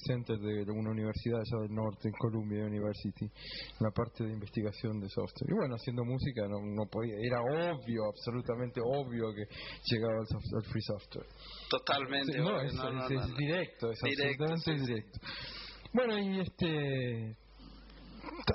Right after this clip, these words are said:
Speaker 1: no creo que hay mucho más para contar. Ah, bueno, sí, vengo también de formación científica, de ingeniería también, me había olvidado de esa cosa.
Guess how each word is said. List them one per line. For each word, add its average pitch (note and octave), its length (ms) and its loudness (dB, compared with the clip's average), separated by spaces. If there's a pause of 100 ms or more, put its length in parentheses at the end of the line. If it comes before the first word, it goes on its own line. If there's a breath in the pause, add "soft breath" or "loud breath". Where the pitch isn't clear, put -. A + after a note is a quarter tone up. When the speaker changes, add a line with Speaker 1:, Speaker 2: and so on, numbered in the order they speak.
(120)
Speaker 1:
no F3 120 2
creo G3+ 200 2
que - 100 -2
hay B2 40 0
mucho B2+ 240 0
más B2 140 0
para A2+ 140 0
contar. A#2+ 240 0
Ah, C4 120 2
bueno, A3 200 0
sí, F3+ 160 0
vengo F3+ 260 0
también C#3+ 260 -2
de C3 80 0
formación B2 420 0
científica, A#2 560 -2
de G#2+ 80 -2
ingeniería A2 560 0
también, G2 360 -2
me G#2 80 -2
había A2 160 0
olvidado G#2+ 360 0
de G#2 60 -2
esa - 140 -12
cosa. - 200 -8